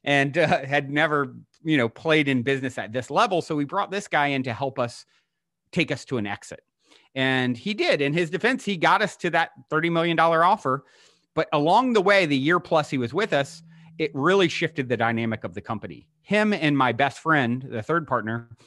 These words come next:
kind of became, like, you know,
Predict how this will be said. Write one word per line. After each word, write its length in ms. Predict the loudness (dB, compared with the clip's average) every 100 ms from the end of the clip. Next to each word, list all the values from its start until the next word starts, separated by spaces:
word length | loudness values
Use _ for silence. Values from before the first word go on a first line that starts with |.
| _
kind 180 | -4 0
of 140 | 0 -2
became, 500 | -4 0 0 0 -6 _ _ _
like, 200 | -4 -4 -4 _ _ _ _ _ _ _ _ -16
you 240 | -6 -4
know, 180 | -4